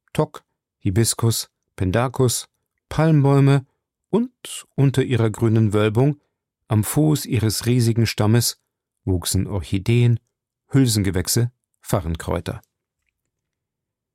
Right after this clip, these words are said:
Aber der Kanadier bemerkte all diese schönen Musterstücke der papuasischen Flora gar nicht, gab das Angenehme fürs Nützliche hin.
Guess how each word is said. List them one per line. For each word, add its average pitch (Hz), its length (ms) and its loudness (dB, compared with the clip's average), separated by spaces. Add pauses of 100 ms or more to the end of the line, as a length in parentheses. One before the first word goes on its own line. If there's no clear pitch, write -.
(640)
Aber 190 420 2
der 113 180 0
Kanadier 101 600 0
bemerkte 101 680 -2
all 190 260 2
diese 131 420 0
schönen 110 400 0
Musterstücke 113 720 0 (380)
der 107 80 -2
papuasischen 107 840 0
Flora 104 420 -2
gar 117 320 -4
nicht, 107 340 -4 (640)
gab - 180 -10
das - 320 -4
Angenehme 110 560 2
fürs - 340 -2
Nützliche - 480 -4
hin. 87 260 -4